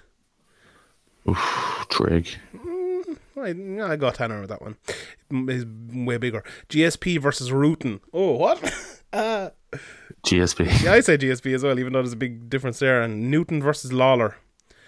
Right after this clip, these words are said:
Speaker 2: Definitely Lawler.
Speaker 1: Lawler, Lawler.
Speaker 2: Yeah, Lawler, Lawler. Right, that's it. Um, anything else to say, Graham, before we go? Any, any? I thought you were going to throw disparaging remarks at me
Speaker 1: What's
Speaker 2: there.
Speaker 1: your,
Speaker 2: You
Speaker 1: what,
Speaker 2: said
Speaker 1: where's your, where's your rating for the, the main event?
Speaker 2: Oh, yeah, I actually haven't written down.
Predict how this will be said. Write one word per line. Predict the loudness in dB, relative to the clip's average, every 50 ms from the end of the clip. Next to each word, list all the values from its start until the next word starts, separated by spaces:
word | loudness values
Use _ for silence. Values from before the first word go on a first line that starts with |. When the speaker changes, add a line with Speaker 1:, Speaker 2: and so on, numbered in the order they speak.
| _ _ _ _ _ _ -8
Speaker 2:
Definitely | -8 -8 -8 -8 -14 -14
Lawler. | -10 -2 2 2
Speaker 1:
Lawler, | 4 4 4 4 2 2 2 2 0
Lawler. | 2 2 4 4 4 2
Speaker 2:
Yeah, | 2 -2 -6 -6 -6
Lawler, | -6 -8 -8 -10
Lawler. | -12 -14 -16 -16 -18 _ -18 -20 -18 -18 -20 -20 -12 0 6
Right, | 8 8 8 8 6 0 -8 -4
that's | 0 0 2 6 6
it. | 6 6 6 0 -8 -12 -14 -14 -6 0
Um, | 4 6 8 8 8 8 6 4 2 -2 -4 -8 -16 -20 _ -12 -12 -12 -14 -20 -20 -20 -20 _ -2
anything | 2 6 8 8
else | 8 6
to | 6
say, | 6 6 8 8
Graham, | 8 8 6 6
before | 6 6 8 8
we | 8 8
go? | 8 8 8 8 6 2 -10 -20 -20 _ _ _ _ _ _ _ -6
Any, | -2 0 0 2 2
any? | 2 2 2 2 2 0 -2 -4
I | -4 -2
thought | 2 4 6
you | 6 6
were | 6
going | 6 6 4
to | 4
throw | 2 0 -2 2 4 4
disparaging | 4 4 0 2 6 8 8 8 8 6 4
remarks | 4 4 4 4 4 2 2 0
at | 0 4
me | 4
Speaker 1:
What's | 6 6 6 6
Speaker 2:
there. | 6
Speaker 1:
your, | 6 6 6
Speaker 2:
You |
Speaker 1:
what, | 4 4 2 0 2
Speaker 2:
said | 2 4
Speaker 1:
where's | 4 4 4 2 2
your, | 2 2
where's | 4 4 2 2 2
your | 2 4
rating | 4 4 4 2 2 2 0
for | 0 0
the, | 2 2 4 4 4 4
the | 2
main | 2 2 4
event? | 6 8 8 10
Speaker 2:
Oh, |
yeah, | 10 10 10 10 10 10
I | 10
actually | 10 8 6 0 0
haven't | 0 0 0 0
written | -2 0 2
down. | 2 2 2 0